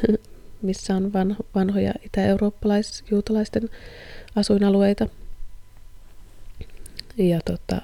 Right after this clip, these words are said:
Lionel Shriver on kirjoittanut paljon, paljon muutakin. Ähm,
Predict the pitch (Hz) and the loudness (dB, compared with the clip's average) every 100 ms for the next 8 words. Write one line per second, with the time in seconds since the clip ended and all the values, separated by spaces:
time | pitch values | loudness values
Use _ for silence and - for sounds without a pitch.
0 | - - - - - - - - - - | -8 -18 -18 -20 -20 -20 -20 -18 -18 -20
1 | - - - - - - - 185 202 202 | -20 -20 -20 -20 -20 -4 6 8 8 6
2 | - 202 190 202 185 190 180 - 175 - | 8 8 8 6 6 6 6 4 2 6
3 | 185 170 180 - 202 175 180 208 233 220 | 8 8 6 8 10 10 8 8 6 6
4 | 254 - - - - 185 185 185 | 4 2 -8 -6 0 4 4 4